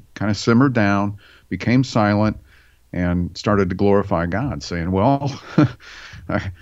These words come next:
I guess God has granted to the Gentiles also the repentance that leads to life." Well, they had to be scratching their heads when they were saying this. This was confusing. They didn't have the law. How is this gonna work?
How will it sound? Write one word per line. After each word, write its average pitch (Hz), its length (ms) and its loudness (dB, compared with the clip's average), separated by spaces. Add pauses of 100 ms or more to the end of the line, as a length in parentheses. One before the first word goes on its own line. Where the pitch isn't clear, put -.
(260)
I 101 80 -8
guess 131 280 -2
God 107 460 -2
has 92 140 2
granted 107 560 2
to 113 80 -2
the 95 140 0
Gentiles 107 840 0
also 107 560 2
the 104 100 2
repentance 101 720 2
that 123 160 2
leads 104 320 2
to - 120 0
life." 160 360 2
Well, 107 80 2
they 113 120 2
had 170 180 2
to 135 60 0
be 107 100 0
scratching 165 500 0
their 120 140 2
heads 156 280 0
when 117 100 2
they 110 100 2
were 98 100 0
saying 113 420 0
this. 123 200 0
This 180 220 0
was 123 140 4
confusing. 139 800 0 (280)
They 90 140 2
didn't 196 220 -2
have 95 240 -2
the 82 80 -6
law. 78 380 -6
How 151 200 -2
is 156 120 -4
this 226 120 -6
gonna 110 220 0
work? 85 420 -4